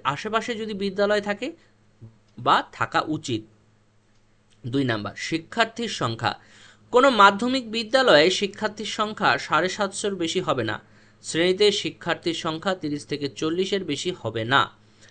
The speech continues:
তার মানে three, আহ, thirty is to one বা forty is to one, এরকম হতে হবে। তিন নাম্বার, কর্মদিবস। বছরে অন্ততপক্ষে দুশো দিন বিদ্যালয়ের পঠন পাঠন চালু রাখতে হবে।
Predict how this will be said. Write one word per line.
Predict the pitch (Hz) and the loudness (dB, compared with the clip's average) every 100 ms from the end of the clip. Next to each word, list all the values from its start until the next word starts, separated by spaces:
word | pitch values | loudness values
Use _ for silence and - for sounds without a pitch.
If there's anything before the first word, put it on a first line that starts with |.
| _ _ | _ _
তার | 131 135 | -2 0
মানে | 151 190 247 - _ _ _ | 0 0 -2 -6 _ _ _
three, | 160 175 180 - | -4 -2 -2 -2
আহ, | 135 127 | -2 -2
thirty | 123 139 143 180 | 0 -2 0 -2
is | 170 | -2
to | 185 202 | -2 -2
one | 233 | -2
বা | 214 - | -4 -2
forty | - 147 131 | -2 -2 -8
is | - | -8
to | 180 | -6
one, | 113 - - _ _ _ _ _ _ _ _ _ _ - | -4 -6 -14 _ _ _ _ _ _ _ _ _ _ -10
এরকম | 120 185 | -6 -4
হতে | 151 120 | -4 -4
হবে। | 107 98 | -4 -4
তিন | 190 185 | 0 2
নাম্বার, | 120 107 - | 2 0 0
কর্মদিবস। | 202 233 240 240 143 104 87 - - _ _ _ - _ _ - 123 | 4 4 4 2 2 2 -2 -6 -16 _ _ _ -20 _ _ -10 6
বছরে | 220 294 262 262 262 262 - | 8 8 6 8 10 8 4
অন্ততপক্ষে | 170 175 196 247 262 262 247 247 - 254 | 0 0 2 0 0 2 2 2 0 0
দুশো | 190 160 170 - 233 | 2 2 2 0 0
দিন | 233 226 202 | 0 -4 0
বিদ্যালয়ের | 185 180 220 214 220 220 208 | 0 0 4 4 6 2 2
পঠন | 185 175 208 196 | 0 0 0 0
পাঠন | 196 190 208 196 | 0 2 0 -2
চালু | 196 151 175 | 0 2 4
রাখতে | 185 185 - 202 | 2 0 0 2
হবে। | 196 220 226 | 4 6 4